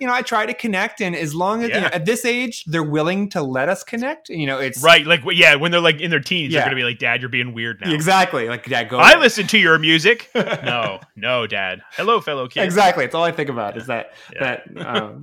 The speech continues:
Speaker 2: <laughs>
Speaker 1: that, that gif that everybody uses. <laughs>
Speaker 2: Yep, <laughs> exactly. By the way, gif, good job.
Speaker 1: Hey. <laughs>
Speaker 2: Hey, you didn't say gif, you said gif. I heard it.
Speaker 1: Yeah, I did say it. Um, okay.
Speaker 2: I agree with you. I, I'm, I say it, gif.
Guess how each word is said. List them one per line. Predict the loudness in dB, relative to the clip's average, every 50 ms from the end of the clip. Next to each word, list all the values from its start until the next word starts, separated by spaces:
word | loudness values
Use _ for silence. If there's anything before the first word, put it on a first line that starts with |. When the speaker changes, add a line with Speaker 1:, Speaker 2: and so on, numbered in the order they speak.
| -14
Speaker 2:
<laughs> | -12 -8
Speaker 1:
that, | -6 -6 -6 -6 -8 -8
that | -6 -6 -6 -4 -4
gif | -4 -4 -4 -6 -6
that | -6 -6
everybody | -6 -6 -6 -6 -6 -6
uses. | -6 -8 -8 -10 -12 -14 -8 -4 -4
<laughs> | -2
Speaker 2:
Yep, | 0 0 0 0 -2
<laughs> | -4 -6 -8 -14 -16 -12 -10
exactly. | -10 -10 -10 -12 -14 -12 -8 -6 -6 -6 -2 0
By | 2 4
the | 4
way, | 4 2 2
gif, | -2 -4 -6 -6 -6 -6 -8 -12
good | -14 -12
job. | -10 -12 -12 -8 -4 -4
Speaker 1:
Hey. | -2 -2 -2 -2 -4 -4 -6 -8 -2
<laughs> | 0
Speaker 2:
Hey, | 0 2 0 0 0 0 0 0 0 -2 -4 -6 -6 -8
you | -8 -8 -6
didn't | -6 -2 0
say | 0 0
gif, | 2 0 0 -2 -2 -6
you | -10 -10
said | -10 -12 -12 -10
gif. | -10 -10 -10 -12 -12
I | -12 -12
heard | -12 -12 -12
it. | -12 -12
Speaker 1:
Yeah, | -12 -10 -8 -8
I | -6 -8
did | -8 -10 -12 -14 -10
say | -8 -8 -6 -4 -4
it. | -4 -6 -8 -12 -20 -20 -20 -20 -20 _ _ 0
Um, | 2 2 4 4 2 2 0 0 -2 -2 -2 -2 -2 -4 -6 -10 _ _ _ _ 0
okay. | 2 2 2 2 2 2 2 0 -2 -4 0 4
Speaker 2:
I | 4 4
agree | 6 6 6 4 4
with | 4 0
you. | -2 -2
I, | -2 -4 -4 -6 -8
I'm, | -8 -8 -6 -4
I | -6 -6
say | -6 -6 -12 -14
it, | -14 -16
gif. | -20 -20